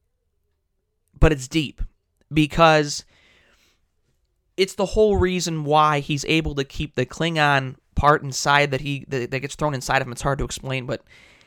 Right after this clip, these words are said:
he's able to keep it at bay for so long until he loses control. But the reason why he is brought back to being Ash Tyler is because of Burnham. And, um, I was just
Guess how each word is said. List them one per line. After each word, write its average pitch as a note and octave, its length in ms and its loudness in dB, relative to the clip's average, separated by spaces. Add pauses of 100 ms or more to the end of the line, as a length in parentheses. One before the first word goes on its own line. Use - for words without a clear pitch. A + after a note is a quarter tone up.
(140)
he's D#3 140 0
able E3 120 2
to - 60 -6
keep E3 180 2
it D3 60 2
at - 80 -6
bay C#3+ 160 4
for B2 120 -2
so - 180 0
long C3 240 2
until B2 180 2
he B2 40 0
loses B2 240 -4
control. - 420 -6
But - 120 2
the C#3 80 0
reason F#3 300 -2
why D#3+ 180 4
he D#3+ 200 0
is C#3+ 100 0
brought C3+ 380 2
back C#3+ 320 -2
to C#3 100 -4
being C#3+ 460 -2 (420)
Ash D#3 340 2
Tyler C#3+ 400 4
is D3 200 0
because C#3 400 0
of B2+ 120 0
Burnham. B2+ 400 -4 (1400)
And, D#3 460 8 (260)
um, D3 560 6 (1300)
I F3 100 8
was F#3 120 4
just D3+ 160 0